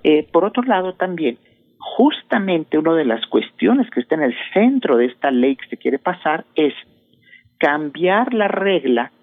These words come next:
que determina, eh, lo que se conoce como el orden de despacho de las diferentes tecnologías. El orden de despacho es simplemente la decisión que se toma, eh, para ver cuáles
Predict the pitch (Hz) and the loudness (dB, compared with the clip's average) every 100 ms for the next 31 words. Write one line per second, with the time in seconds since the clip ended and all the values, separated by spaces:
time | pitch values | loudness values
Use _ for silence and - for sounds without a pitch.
0 | _ - 135 123 127 135 139 147 147 165 | _ -2 2 2 0 -2 -2 -4 -4 -4
1 | 170 _ _ _ _ - 123 - 147 143 | -6 _ _ _ _ 0 2 2 2 0
2 | - - 151 175 185 - 165 170 175 - | -2 -2 -2 -2 -4 -2 0 0 0 0
3 | 151 135 151 175 190 190 190 165 147 131 | 0 2 4 2 2 -4 -6 -4 -2 -4
4 | _ - 151 151 - - 156 131 113 107 | _ -4 -2 -2 -2 0 0 0 -2 -4
5 | - 104 107 110 113 120 - 110 113 120 | -6 -6 -2 -2 -2 -6 -6 -6 -2 0
6 | 123 - 170 - - - - 226 311 311 | 0 0 -2 -4 -18 -10 0 2 4 4
7 | 214 143 - - 123 - 127 - 135 156 | 2 0 -6 -2 0 0 -6 -4 -6 -2
8 | 151 120 98 - 170 _ - - - - | 0 0 0 -2 -4 _ -20 -20 -6 0
9 | 131 131 131 - 127 - - 160 170 175 | 4 4 0 -4 -12 -6 0 2 2 -2
10 | _ _ _ 143 - 139 - 156 135 143 | _ _ _ -4 -2 -2 2 2 2 -2
11 | - _ _ - 117 117 - - 123 127 | -6 _ _ -2 2 2 2 0 2 0
12 | 151 - _ - 170 196 202 220 | -2 -4 _ 0 2 2 -2 -8